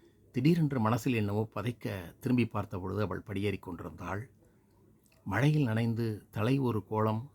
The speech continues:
துணி ஒரு கோலமாய் வருகின்ற மகளை பார்த்ததுமே வயிற்றில் என்னமோ செய்தது அவளுக்கு. என்னடி இது? என்னது இது அலங்கோலம்? அவள் ஒரு சிலை அசைவது மாதிரி கூடத்துக்கு வந்தாள்.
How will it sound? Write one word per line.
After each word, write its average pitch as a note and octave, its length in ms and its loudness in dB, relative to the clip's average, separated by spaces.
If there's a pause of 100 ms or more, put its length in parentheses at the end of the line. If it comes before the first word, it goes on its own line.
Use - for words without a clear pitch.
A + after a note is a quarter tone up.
துணி C3 240 4
ஒரு A#2 200 4
கோலமாய் G#2+ 340 0
வருகின்ற G2 420 -4
மகளை G2 280 -2
பார்த்ததுமே G2+ 800 -8
வயிற்றில் G2+ 440 -8
என்னமோ G2 460 -8
செய்தது F#2 460 -8
அவளுக்கு. E2+ 560 -10 (1200)
என்னடி D#3 320 -4
இது? B2 220 2 (840)
என்னது C3 280 -2
இது G#3 260 2
அலங்கோலம்? D3+ 520 4 (720)
அவள் A#2 340 -2
ஒரு G#2 460 0
சிலை D#3 300 0
அசைவது G#2+ 420 0
மாதிரி G2+ 340 -2 (100)
கூடத்துக்கு A2 380 -2
வந்தாள். F2 480 -8